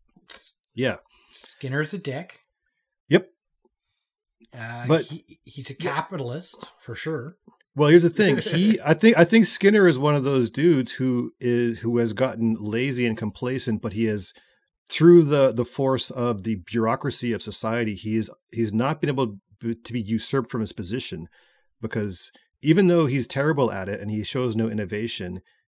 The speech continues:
Speaker 2: I think that he represents kind of the tyranny of the group, protecting the group instead of rising, uh, l-, um,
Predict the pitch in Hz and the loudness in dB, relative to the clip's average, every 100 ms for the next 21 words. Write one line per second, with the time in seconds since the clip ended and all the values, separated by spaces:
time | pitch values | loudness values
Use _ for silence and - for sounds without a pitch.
0 | _ 110 117 123 - 110 139 131 120 117 | _ -8 -6 -6 -6 -4 -2 -2 -2 -4
1 | 110 110 - 117 98 - - 127 117 110 | -2 -4 -4 -6 -6 -12 -6 -2 0 0
2 | 110 107 92 92 85 104 110 104 _ 117 | -2 -6 -10 -10 -10 -4 -4 -4 _ -12
3 | - 113 95 90 87 110 101 98 92 101 | -10 -10 -10 -12 -8 -8 -8 -10 -14 -12
4 | 92 90 101 104 101 95 95 101 107 98 | -10 -8 -8 -6 -8 -10 -12 -14 -14 -12
5 | 95 87 101 107 _ 98 90 _ _ - | -14 -12 -12 -12 _ -20 -20 _ _ -20
6 | - 90 90 87 | -16 -14 -12 -14